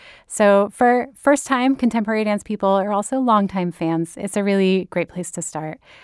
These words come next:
The shows are Friday and Saturday nights at seven, and then a matinee at two o'clock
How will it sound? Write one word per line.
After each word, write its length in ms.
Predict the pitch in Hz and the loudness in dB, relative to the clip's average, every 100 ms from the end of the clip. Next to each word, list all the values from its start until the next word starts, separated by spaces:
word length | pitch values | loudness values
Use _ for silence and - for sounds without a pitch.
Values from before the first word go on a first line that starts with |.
| - - _ | -20 -20 _
The 80 | 202 | -2
shows 240 | 220 202 | 0 2
are 180 | 190 185 | 2 2
Friday 440 | - 165 170 175 | 0 -4 -4 -6
and 120 | 170 | -6
Saturday 420 | - 170 165 165 165 | -6 -6 -6 -6 -4
nights 480 | 202 254 240 - - | -2 -2 -4 -12 -10
at 220 | 165 - | -10 -8
seven, 640 | - 226 214 214 208 202 | -2 0 2 0 0 -4
and 360 | - 190 190 185 | -6 -4 -2 -2
then 140 | 185 | -2
a 60 | 175 | -2
matinee 460 | 180 196 220 196 | -2 -4 -4 -4
at 120 | 185 - | -6 -6
two 140 | 240 | -6
o'clock 420 | 226 190 185 - | -2 -2 -2 -14